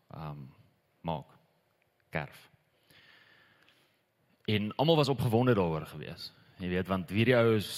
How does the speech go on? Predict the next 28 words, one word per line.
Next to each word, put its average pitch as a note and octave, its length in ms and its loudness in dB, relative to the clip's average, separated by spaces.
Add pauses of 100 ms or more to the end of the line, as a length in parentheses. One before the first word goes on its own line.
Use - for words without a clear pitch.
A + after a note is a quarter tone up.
(140)
hy F2 80 0
het G#2+ 80 -2
sy A2 140 -4
storie A2 260 0
geken. G#2 400 -4
Hy D#2 140 -6
was F2+ 240 -4
regtig F#2+ 480 0
baie F#2+ 240 2
goed - 240 -6
gewees F2+ 260 -4
in E2+ 80 -10
sy E2+ 160 -8
werk. D#2 240 -4
En D#2+ 80 -10
die D#2+ 40 -6
oomblik G#2 200 -2
wanneer F#2+ 220 -4
hy - 100 -6
iets - 140 -10
gekerf F#2+ 420 -4
het, E2+ 80 -4
dan E2+ 140 -6
kon F2+ 100 -4
jy F2+ 80 0 (320)
letterlik, F2+ 560 -2
jy E2+ 80 0
kan G2+ 200 -8